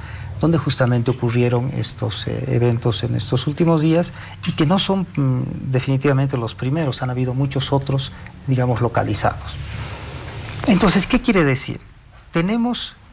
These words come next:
terrenos, la Formación La Paz, que ya de por sí, por naturaleza, es inestable. A eso le sumamos estos torrentes, estas grandes masas de, de barro que se han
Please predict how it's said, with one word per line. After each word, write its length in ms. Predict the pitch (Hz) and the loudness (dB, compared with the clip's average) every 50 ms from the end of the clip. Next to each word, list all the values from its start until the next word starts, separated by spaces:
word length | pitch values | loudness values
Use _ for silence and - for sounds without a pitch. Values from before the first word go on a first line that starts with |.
| - - - - - | -20 -20 -20 -8 -4
terrenos, 440 | - 135 123 131 131 131 131 117 - | -2 0 2 2 2 2 0 0 -2
la 80 | - | -6
Formación 580 | - - - 107 107 110 110 104 - - 143 139 | -8 -8 -6 -6 -6 -4 -4 -2 0 0 2 2
La 160 | 139 139 139 | 2 2 2
Paz, 220 | 139 127 123 - - | 2 0 0 -2 -4
que 200 | - - 123 117 | -6 -6 -4 0
ya 200 | 123 143 143 143 | 2 2 2 2
de 120 | 135 131 | 2 0
por 220 | 135 - - 123 - | -2 -2 -4 -4 -4
sí, 200 | - - - 135 | -4 -4 -4 -4
por 260 | 135 - 135 123 123 | -2 -2 -2 0 0
naturaleza, 760 | 127 127 123 123 - 135 131 131 135 135 139 135 - - - - | 0 0 -2 -2 0 0 2 4 4 4 2 2 0 -4 -6 -6
es 200 | - 175 160 - | -4 -4 -2 -2
inestable. 680 | - 165 165 151 - - - 143 120 120 120 131 156 170 - - - - - - | 0 0 0 0 0 0 2 2 2 2 2 -2 -4 -4 -8 -14 -20 -20 -6 -2
A 60 | - 170 | 0 0
eso 140 | 175 - | 0 2
le 100 | 190 180 | 0 0
sumamos 480 | 170 - - 160 156 160 165 180 170 - | 0 0 0 0 0 2 2 0 0 -2
estos 320 | 170 - - - 165 - - | -4 -2 -2 -2 -2 -2 0
torrentes, 580 | - 175 160 151 170 165 165 165 165 165 - - | 0 2 2 4 4 2 2 2 0 -2 -2 -2
estas 300 | 151 139 - 156 147 131 | -4 -2 0 0 2 4
grandes 460 | 135 151 151 151 160 151 143 135 147 | 4 4 4 4 4 2 0 0 0
masas 540 | 156 156 160 151 - - - 143 135 - - | 2 2 2 2 0 0 -2 -2 -2 -2 -2
de, 160 | 143 135 135 135 - - - - - | -2 -4 -4 -6 -8 -14 -20 -10 -2
de 100 | - 151 143 | 0 2 4
barro 420 | 156 160 165 165 147 165 220 226 - - - - - - - - - - | 4 4 4 2 2 0 -2 -4 -4 -8 -18 -20 -20 -20 -20 -20 -8 -4
que 120 | 160 156 | -2 0
se 180 | 135 - - 208 | 0 2 2 2
han 240 | 220 240 254 262 | 2 2 0 0